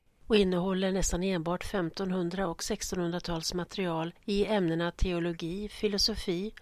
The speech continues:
astronomi, matematik, medicin, juridik, retorik och språkvetenskap. Den är till största delen skriven på latin och grekiska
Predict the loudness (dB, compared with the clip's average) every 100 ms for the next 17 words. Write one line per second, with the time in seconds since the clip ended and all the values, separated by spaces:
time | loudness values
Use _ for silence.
0 | -6 -2 0 2 2 2 2 -2 -8 -4
1 | -2 0 -2 2 2 2 -4 -6 -8 -4
2 | -2 0 0 0 -2 -4 -6 -6 0 2
3 | 2 -2 -4 -4 -6 -8 -8 -20 -20 -20
4 | -14 -2 0 2 0 0 -2 -6 -6 -4
5 | -2 0 -2 -4 -10 -8 -6 -4 0 -2
6 | 0 -4 -4 _ _ -20 6 8 10 8
7 | 4 0 2 2 2 0 0 2 4 4
8 | 0 0 -2 0 0 2 0 -2 0 0
9 | 0 -2 -4 -6 -6 -6 -4 -2 -4